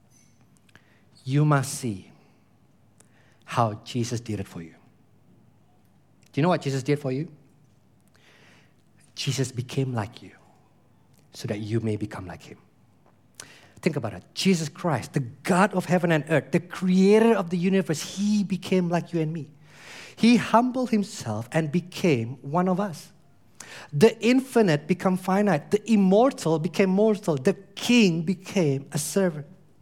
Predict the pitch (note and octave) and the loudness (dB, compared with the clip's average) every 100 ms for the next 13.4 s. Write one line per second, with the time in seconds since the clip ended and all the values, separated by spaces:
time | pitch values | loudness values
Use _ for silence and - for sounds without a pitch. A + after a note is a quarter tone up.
0 | _ _ _ _ - - - - - A3+ | _ _ _ _ -20 -20 -20 -16 2 6
1 | B3+ A3+ G3+ A3+ - - A#3+ C4+ C#4 F3+ | 8 6 4 0 -2 -2 2 4 6 4
2 | F3 F3 G3+ E3+ E3 A3+ F#3+ - B3+ A#3 | 2 2 2 2 2 2 0 -6 2 2
3 | D3+ - D3+ C#3 - - G3 G#3 A3+ A#3+ | 2 0 2 2 0 0 0 2 -2 -2
4 | - - _ _ - - - - F3 D#3+ | -10 -20 _ _ -20 -20 -12 0 4 4
5 | D#3+ C#3+ - - F3+ G#3 A#3+ - G3 F3+ | 2 -2 -4 0 2 2 0 0 2 2
6 | F3 C3+ - D#3+ E3 F#3 G#3 G#3 E3 F3+ | 0 -4 -2 4 6 6 2 4 2 2
7 | F3 F#3 F#3 F3 F3+ F#3+ F#3+ A3+ - - | 0 0 -2 -2 -2 0 0 -2 -6 -20
8 | - _ _ _ _ _ _ _ - - | -20 _ _ _ _ _ _ _ -14 2
9 | A#3 G3+ F#3+ - - - G#3+ A3+ A#3 - | 6 6 4 -2 -16 2 6 6 4 6
10 | B3+ B3+ F#3+ F3+ F#3 F#3 G#3 F3+ A#3 - | 6 6 2 2 4 6 6 4 0 2
11 | F#3 F#3+ G3+ G#3 F#3 F3+ F3 - F#3+ F#3+ | 4 4 6 6 6 2 2 2 2 4
12 | A3 - D#3 D3 D#3+ F#3 - F3 F3 E3+ | 0 2 0 2 4 4 0 0 2 0
13 | E3 - F#3+ G#3+ | -4 -4 -2 -2